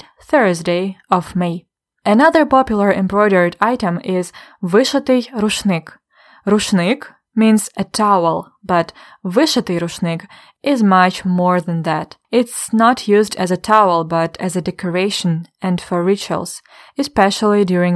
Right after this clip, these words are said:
weddings. Рушники are put around icons in churches and people's places.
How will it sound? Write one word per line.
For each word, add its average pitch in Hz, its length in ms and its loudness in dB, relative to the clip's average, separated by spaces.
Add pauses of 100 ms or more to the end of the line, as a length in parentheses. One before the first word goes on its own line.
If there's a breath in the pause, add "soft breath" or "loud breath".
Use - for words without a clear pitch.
weddings. 185 320 0 (600)
Рушники 233 520 0 (280)
are 208 240 -2
put 233 140 -2 (120)
around 190 400 2 (160)
icons 175 300 -6 (100)
in 170 100 -4
churches 190 520 0 (540 loud breath)
and 226 200 0
people's 180 320 -2
places. 196 460 -2